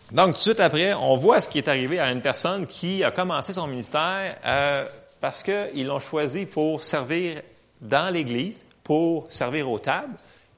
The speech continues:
Puis, vu qu'il était baptisé du Saint-Esprit, ben, finalement, ben, c'était un témoin parce qu'il était baptisé du Saint-Esprit, il y avait la puissance. Donc, acte huit, cinq, dix-sept,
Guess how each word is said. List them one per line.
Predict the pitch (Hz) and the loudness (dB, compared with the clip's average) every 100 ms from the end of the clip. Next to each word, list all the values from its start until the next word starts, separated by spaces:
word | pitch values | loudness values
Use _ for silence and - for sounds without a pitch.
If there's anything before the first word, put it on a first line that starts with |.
| _ | _
Puis, | - 214 | -6 -4
vu | 139 208 | -4 -6
qu'il | 196 | -4
était | 170 127 | -2 -2
baptisé | 110 190 - 196 | 0 -2 0 -4
du | |
Saint-Esprit, | 170 135 117 - 185 | -4 -8 -8 -8 -6
ben, | 135 117 | -6 -6
finalement, | - 147 117 151 151 | -6 -6 -4 -6 -6
ben, | 101 95 | -8 -8
c'était | - - 131 | -12 -8 -6
un | 139 | -6
témoin | - 113 131 277 | -6 -6 -6 -8
parce | 135 - | -10 -6
qu'il | 135 - 107 | -8 -6 -8
était | 107 | -6
baptisé | 107 113 151 | -6 -6 -8
du | |
Saint-Esprit, | 127 95 165 | -10 -10 -8
il | - | -6
y | |
avait | 120 | -4
la | 175 | -4
puissance. | - 104 110 110 - - _ - | -8 -10 -10 -12 -18 -20 _ -10
Donc, | 90 208 180 - - - - _ _ _ _ - | 4 4 4 -6 -20 -20 -20 _ _ _ _ -4
acte | 110 - | -4 -2
huit, | 90 92 | -4 -4
cinq, | - 90 | -6 -8
dix-sept, | 90 - 175 | -6 -4 -6